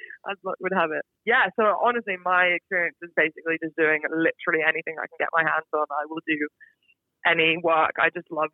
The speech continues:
working and <laughs> being busy, so, which is why I'm struggling right now. <laughs>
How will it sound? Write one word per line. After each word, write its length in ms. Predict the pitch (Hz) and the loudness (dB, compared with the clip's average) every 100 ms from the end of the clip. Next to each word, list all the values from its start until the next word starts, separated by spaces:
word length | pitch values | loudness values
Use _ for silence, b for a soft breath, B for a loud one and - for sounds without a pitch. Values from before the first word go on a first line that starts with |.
| _ _ _ _ _ - | _ _ _ _ _ -4
working 440 | 160 160 165 156 | -2 -2 -6 -10
and 140 | 175 | -8
<laughs> 0 | |
being 360 | 180 233 269 269 | -2 0 0 -2
busy, 500 | 294 302 254 285 269 - | -2 -2 -2 -2 -4 -2
so, 240 | 226 214 214 359 403 B B B B B _ _ _ | -2 0 -2 -6 -14 B B B B B _ _ _
which 160 | - 117 | -10 -8
is 80 | 190 | -6
why 160 | 131 123 | 0 0
I'm 100 | 127 | 0
struggling 380 | - 131 85 85 | -2 -2 0 0
right 160 | 98 - | -2 -4
now. 1120 | 62 - 262 - 294 - 285 - 269 | -8 -2 0 2 2 0 -2 0 0
<laughs> 0 | 139 | 0